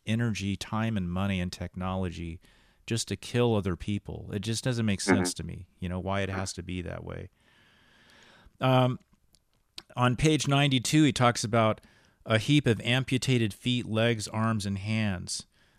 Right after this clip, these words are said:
Speaker 1: uh, and a full load for a one-horse cart. So they, they would literally do amputations. If, if they were skilled, they would do it in, like, two minutes or less.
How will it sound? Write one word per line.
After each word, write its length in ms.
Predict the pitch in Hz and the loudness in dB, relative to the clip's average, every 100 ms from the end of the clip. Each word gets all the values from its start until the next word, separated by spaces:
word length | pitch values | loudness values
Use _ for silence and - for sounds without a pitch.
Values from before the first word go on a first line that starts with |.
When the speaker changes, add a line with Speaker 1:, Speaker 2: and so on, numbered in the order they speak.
| _ | _
Speaker 1:
uh, 360 | 98 101 98 98 | -2 0 0 0
and 140 | 110 | 0
a 60 | 98 | -2
full 360 | - 123 123 113 | 0 2 2 4
load 360 | 113 117 110 | 4 4 2
for 180 | - 107 | 0 0
a 80 | 101 | 0
one-horse 580 | 101 110 110 104 98 - | 2 0 0 -2 -2 -4
cart. 460 | - 113 95 - | -2 0 0 0
So 120 | - | -2
they, 300 | 107 117 120 92 | 2 2 2 0
they 260 | 101 127 | 2 2
would 200 | 117 110 | 4 2
literally 400 | 104 120 127 113 | 0 0 2 2
do 180 | 98 101 | 4 2
amputations. 920 | 101 107 101 - 107 110 - 101 90 | 2 0 -2 -4 -2 -2 -4 -8 -8
If, 420 | 95 92 90 92 - - | -8 -8 -8 -10 -14 -8
if 200 | 104 - | -6 0
they 120 | 110 | 0
were 160 | 98 | 0
skilled, 500 | 92 - - 113 107 | 0 -2 0 0 0
they 160 | 92 92 | 0 0
would 160 | 92 90 | 0 -2
do 220 | 95 98 | 0 0
it 80 | 92 | 0
in, 180 | 90 | -4
like, 240 | 87 90 87 | -4 -4 -4
two 220 | - 104 | -4 -4
minutes 340 | 90 90 87 | -4 -4 -6
or 80 | 85 | -6
less. 540 | 85 90 87 - - | -6 -6 -6 -8 -10